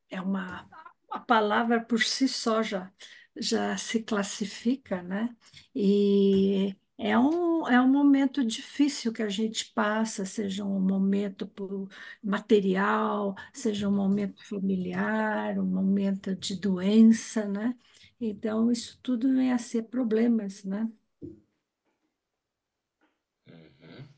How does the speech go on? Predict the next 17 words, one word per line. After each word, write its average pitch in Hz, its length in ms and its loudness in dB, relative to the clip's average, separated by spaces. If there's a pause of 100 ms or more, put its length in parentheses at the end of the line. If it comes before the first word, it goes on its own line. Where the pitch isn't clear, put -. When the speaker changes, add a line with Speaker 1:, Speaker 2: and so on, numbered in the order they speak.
(680)
Speaker 2:
Tudo 127 160 -18
bem, - 200 -16
a - 60 -16
Cláudia 87 480 -12
já 127 140 -10
deu 135 320 -12
aí, 131 260 -10
olha, 113 400 -8
o, - 160 -16 (560)
a 87 40 -14
largada, 85 760 -10
né? 87 120 -12
Muito 90 400 -20
bem, 82 460 -14 (1000)
tratando 82 500 -14
sobre 87 460 -14
problema. 82 760 -16